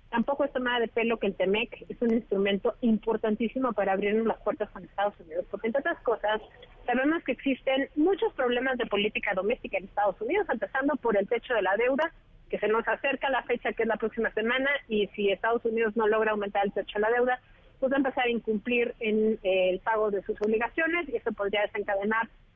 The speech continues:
una crisis financiera global. Sabemos que eso no va a pasar, porque lo único que ya se pusieron de acuerdo los republicanos y los demócratas en el Congreso con el presidente Biden fue en que sí van a elevar el techo de la deuda.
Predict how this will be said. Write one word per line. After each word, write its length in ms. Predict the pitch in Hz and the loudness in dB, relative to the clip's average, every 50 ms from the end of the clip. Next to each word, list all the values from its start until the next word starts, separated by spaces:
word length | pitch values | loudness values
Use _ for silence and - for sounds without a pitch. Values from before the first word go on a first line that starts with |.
| - - - | -20 -20 -8
una 200 | 233 240 233 226 | -4 -2 -2 -2
crisis 240 | - 240 240 254 233 | 0 0 0 0 0
financiera 420 | - 220 208 196 190 233 226 220 | 0 0 0 0 0 0 0 0
global. 280 | 214 240 240 269 294 277 - - | 0 0 0 0 0 -2 -4 -2
Sabemos 340 | - 294 302 311 330 339 330 | 0 0 2 2 2 0 0
que 80 | - 320 | -2 -2
eso 120 | - 302 | -2 0
no 120 | 277 269 262 | 0 2 2
va 80 | 262 | 2
a 20 | 262 | 0
pasar, 340 | 254 233 - 254 247 254 | -2 -2 -2 -2 -4 -4
porque 220 | - 233 220 - 226 | -4 -4 -4 -2 0
lo 140 | 240 254 302 | 2 2 4
único 320 | 349 359 359 294 311 269 | 4 4 2 2 0 -2
que 100 | - 254 | 0 0
ya 100 | 254 240 | 0 0
se 120 | - 262 | 0 -2
pusieron 400 | - - - - 233 226 233 240 | -4 -4 -4 -2 0 0 2 2
de 80 | 226 208 | 0 0
acuerdo 440 | 190 - 233 240 233 226 240 233 233 - - - - - - _ - | 0 0 0 2 2 2 0 0 -2 -6 -16 -20 -20 -20 -20 _ -4
los 140 | 233 220 220 | -2 -2 0
republicanos 640 | 240 226 - 247 247 247 - 262 262 262 269 262 - - | 0 2 2 0 0 0 -2 -2 -2 0 -2 -2 -2 -2
y 100 | 311 294 | 0 2
los 140 | 285 254 233 | 2 2 2
demócratas 600 | 240 226 226 226 214 - 226 220 - 226 208 214 | 0 0 0 -2 -2 -4 -4 -2 -2 -2 0 0
en 80 | 214 | -2
el 140 | 196 185 185 | -2 -2 -2
Congreso 540 | - 202 196 202 220 220 220 - 233 226 - | -2 -2 0 0 0 0 0 0 -2 -4 -2
con 200 | - 247 240 240 | -2 0 0 0
el 80 | 233 233 | 0 0
presidente 440 | - 214 190 - 202 196 190 - 208 | -2 -2 -2 -2 -2 -4 -2 -2 0
Biden 420 | 220 233 247 254 269 285 277 269 - - - | 0 0 0 0 0 -2 -2 -6 -12 -10 -4
fue 240 | - 247 247 269 269 262 | -2 0 0 0 0 0
en 120 | 226 214 | -2 -2
que 140 | - 220 214 | 0 -2 -2
sí 140 | - - 269 | 0 0 0
van 180 | 254 240 247 247 | 0 2 2 2
a 40 | |
elevar 280 | 233 202 196 202 202 202 | 2 2 4 2 2 0
el 80 | 196 196 | -2 -4
techo 400 | - - - - 214 214 214 - | -8 -8 -4 0 0 0 0 0
de 140 | 208 196 190 | 0 0 0
la 80 | 190 214 240 | 2 2 2
deuda. 220 | 247 240 220 180 | 2 2 2 0